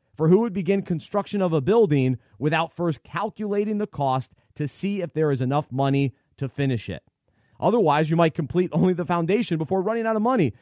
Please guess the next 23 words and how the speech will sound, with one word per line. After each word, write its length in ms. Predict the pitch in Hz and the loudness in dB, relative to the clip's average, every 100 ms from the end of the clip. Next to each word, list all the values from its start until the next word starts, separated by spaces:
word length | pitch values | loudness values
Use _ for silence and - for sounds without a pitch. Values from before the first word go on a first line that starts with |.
| 110 | -10
and 120 | 147 | -4
then 100 | 170 | -2
everyone 340 | 180 196 196 190 | 0 0 2 2
would 100 | 165 | 0
laugh 260 | 165 165 | 0 0
at 60 | 147 | -2
you. 240 | 107 78 - _ _ | -4 -6 -12 _ _
They 160 | - 170 | -2 0
would 140 | 165 | 0
say, 360 | - 165 165 156 | 0 2 2 0
"There's 240 | 107 175 202 | 0 0 0
the 80 | 170 | 0
person 320 | 180 175 175 | -2 -2 -2
who 80 | 135 | -2
started 380 | - 185 208 | -2 -4 -2
that 180 | 185 165 | -4 -2
building 340 | 151 165 160 156 | 2 2 2 0
and 200 | 123 - | -6 -4
couldn't 280 | 160 170 | -4 -4
afford 380 | 147 - 139 131 | -6 -6 -4 -4
to 80 | 127 | -6
finish 340 | - 117 98 | -6 -6 -6
it." 160 | 78 - | -10 -18